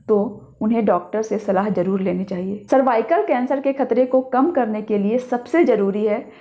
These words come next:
स्वच्छता और जागरूकता, यानी cleanliness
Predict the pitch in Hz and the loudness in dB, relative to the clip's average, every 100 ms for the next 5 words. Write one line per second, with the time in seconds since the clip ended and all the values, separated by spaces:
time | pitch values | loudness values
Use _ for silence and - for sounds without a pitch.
0 | - - 214 208 - 220 277 349 - 208 | -20 -6 -4 -2 -2 0 0 -2 -2 0
1 | 240 202 190 185 180 - 185 196 202 - | 0 0 0 -2 -6 -10 -8 -8 -10 -20
2 | _ - 208 196 196 196 262 - _ - | _ 0 2 2 0 -2 -8 -16 _ 2
3 | 214 208 240 262 247 | 2 2 2 2 2